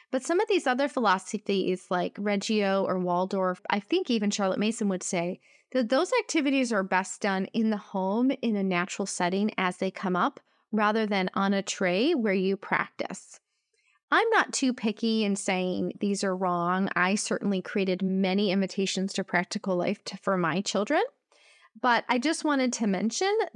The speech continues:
the deviation there and how it is a bit different. So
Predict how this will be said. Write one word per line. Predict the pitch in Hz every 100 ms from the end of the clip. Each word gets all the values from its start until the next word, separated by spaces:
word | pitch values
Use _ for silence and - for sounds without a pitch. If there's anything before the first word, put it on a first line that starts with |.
| 214 -
the | 208
deviation | 196 214 208 190 190 190
there | 185 190
and | 202
how | 196 196 190
it | - -
is | 202 196 202 -
a | 196
bit | 190 - -
different. | - 180 - - - - _ _ _ _ _ _ _ _ _ _ _ _ _
So | - 269 285 403